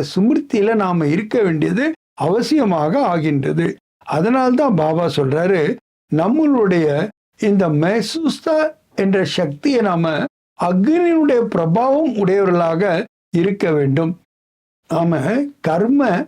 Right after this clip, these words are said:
பந்தனத்துல இல்ல, கர்ம சம்பந்தத்துல தான் இருக்கின்றோம். ஆக, கர்ம சம்பந்தத்தில் இருக்கின்ற காரணத்தினால்தான் நாம ஞாராவாகவும்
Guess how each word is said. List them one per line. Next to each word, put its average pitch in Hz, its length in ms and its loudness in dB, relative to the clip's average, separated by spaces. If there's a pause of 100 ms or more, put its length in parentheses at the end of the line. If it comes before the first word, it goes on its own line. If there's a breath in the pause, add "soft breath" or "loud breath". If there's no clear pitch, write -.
(140)
பந்தனத்துல 185 720 0
இல்ல, 156 200 2 (520)
கர்ம 302 420 2 (220)
சம்பந்தத்துல 247 800 2
தான் 208 180 0
இருக்கின்றோம். 147 640 0 (340)
ஆக, 240 300 0 (100)
கர்ம 294 520 0
சம்பந்தத்தில் 277 880 0
இருக்கின்ற 240 800 0
காரணத்தினால்தான் 185 1200 0 (440)
நாம 202 340 2 (160)
ஞாராவாகவும் 202 1120 0